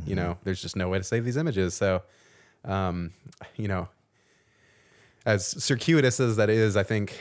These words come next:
Speaker 1: um, I experience that most when I'm doing digital work with, um, certain types of light. Um, I was, um, I was photographing over the weekend, doing some, uh, architectural documentation, which is one of the,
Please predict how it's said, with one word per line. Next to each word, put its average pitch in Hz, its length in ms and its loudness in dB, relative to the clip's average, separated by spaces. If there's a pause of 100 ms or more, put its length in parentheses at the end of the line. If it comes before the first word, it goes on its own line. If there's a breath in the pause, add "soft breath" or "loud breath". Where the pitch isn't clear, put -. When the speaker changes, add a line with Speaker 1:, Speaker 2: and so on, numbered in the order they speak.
(140)
Speaker 1:
um, 92 500 -2 (180)
I - 60 -4
experience 104 480 -2
that 95 160 0
most 98 300 -2
when 101 80 -2
I'm 92 220 -2 (200)
doing 90 420 -2 (140)
digital 104 360 -2
work 92 300 -2
with, 90 360 -2
um, 82 540 -6
certain 87 280 -4
types 92 200 -8
of - 80 -14
light. 85 300 -4 (380)
Um, 85 400 -8 (720 soft breath)
I - 80 -4
was, 87 480 -6 (240)
um, 80 420 -12 (100)
I 87 80 -10
was 85 420 -12 (800 soft breath)
photographing 110 580 4
over 101 140 0
the 92 80 0
weekend, 95 600 -2
doing 92 240 -2
some, 87 240 -4
uh, 87 260 -2
architectural 90 760 -4 (120)
documentation, 87 760 -8
which 87 140 -12
is 87 200 -10
one 90 100 -6
of 85 60 -8
the, 87 220 -8